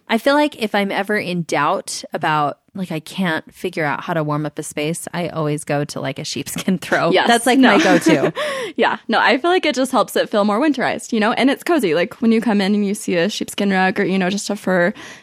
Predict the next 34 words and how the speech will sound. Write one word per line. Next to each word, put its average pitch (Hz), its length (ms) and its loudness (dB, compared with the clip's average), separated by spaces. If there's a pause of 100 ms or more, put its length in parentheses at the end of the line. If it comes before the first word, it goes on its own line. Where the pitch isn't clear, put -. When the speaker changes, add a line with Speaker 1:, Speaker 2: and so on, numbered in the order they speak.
(100)
Speaker 2:
pillow 302 400 4
on 208 160 0
your 190 140 0
couch, 202 480 -2
it - 160 -4
feels, 190 680 -4
I 208 80 -4
don't 180 120 -2
know, 208 120 -6 (120)
you 226 80 0
just 233 140 0
wanna 269 180 2
sit - 120 -2
down 277 180 4
on 285 60 4
the 302 80 4
couch - 300 -2
and 240 100 0
cozy 226 240 0
up - 80 -4
next - 260 -6
to - 60 -2
it. - 140 -4
So 196 300 0 (460)
I - 80 -4
think 226 140 -2
that's - 140 -10
a - 60 -4
great - 200 -4
way. - 220 -2 (380)
Speaker 1:
What 262 240 2
are 370 100 2
some 277 260 2
ways 196 460 0